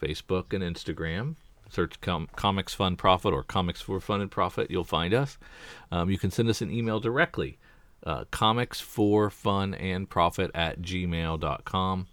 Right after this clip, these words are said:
We had a couple emails. I, I didn't get 'em copied over for this, this week's episode. We'll get 'em later. Um, uh, so I, I appreciate, uh, when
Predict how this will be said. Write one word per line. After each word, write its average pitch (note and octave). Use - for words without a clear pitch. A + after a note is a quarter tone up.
We G2
had C#3
a C3+
couple A#2
emails. G#2
I, F2+
I G#2
didn't F#2
get E2+
'em D2+
copied E2
over D2+
for -
this, D#2
this -
week's -
episode. D2
We'll E2
get E2+
'em D2
later. C#2
Um, D#2
uh, D#2+
so D#2+
I, D2+
I D#2+
appreciate, E2
uh, D2
when D2